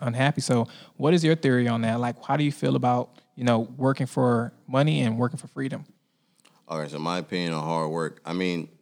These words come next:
Speaker 2: granted, you can lose, a nine-to-five isn't a horrible thing. I know a lot of people, it's like, "Oh, I don't wanna work, I forget work." And it's like, no, you gotta look as a nine-to-five of a tool to be,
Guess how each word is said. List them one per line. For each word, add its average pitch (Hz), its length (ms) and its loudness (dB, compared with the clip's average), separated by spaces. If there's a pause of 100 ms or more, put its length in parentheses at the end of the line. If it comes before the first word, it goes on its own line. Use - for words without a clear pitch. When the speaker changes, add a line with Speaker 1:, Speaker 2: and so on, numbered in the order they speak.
(180)
Speaker 2:
granted, 110 500 0 (180)
you 113 100 -10
can 104 240 0
lose, 104 380 -2 (680)
a 85 80 -4
nine-to-five 110 800 2
isn't 87 220 -2
a 78 80 -2
horrible 82 480 -6 (100)
thing. - 200 -20 (400)
I 78 120 -8
know 78 120 -4
a 76 40 -4
lot 76 180 -2
of 71 60 -14
people, 71 200 -10
it's 69 80 -14
like, 60 140 -16
"Oh, 64 60 -10
I 67 100 -8
don't 67 120 -10
wanna 60 140 -12
work, 58 400 -14
I - 120 -18
forget 64 340 -16
work." 58 280 -16
And - 100 -16
it's 62 120 -14
like, 57 160 -10
no, 87 260 -2
you 92 140 -6
gotta 98 220 0
look 87 200 -4
as 78 100 -6
a 76 40 -6
nine-to-five 76 600 -6
of 69 120 -12
a 69 40 -12
tool - 420 -10 (480)
to - 80 -16
be, 71 380 -10